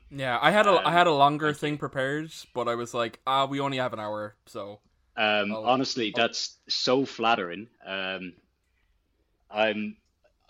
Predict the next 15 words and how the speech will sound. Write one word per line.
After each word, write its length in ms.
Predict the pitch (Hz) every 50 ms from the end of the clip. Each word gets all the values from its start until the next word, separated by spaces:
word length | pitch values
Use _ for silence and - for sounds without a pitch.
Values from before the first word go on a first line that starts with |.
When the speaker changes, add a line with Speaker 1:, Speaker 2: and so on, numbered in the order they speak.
| - -
Speaker 2:
questioning 600 | - - 123 131 123 - - - - 113 110 107
at 140 | 104 98 -
the 60 | 101
moment. 360 | 98 101 107 101 98 95 95
I 80 | 101 104
mean, 140 | 104 101 104
I'm 100 | 101 98
currently 380 | - 127 127 131 123 107 101 90
dating 380 | - 104 104 98 101 92 92 90
Jill. 320 | 98 95 90 92 110 - - _ _ -
I'm 100 | - 101
not 160 | 104 101 -
too 100 | - 107
sure 240 | 95 - - 98 90
why, 380 | 90 95 98 90 87 95 107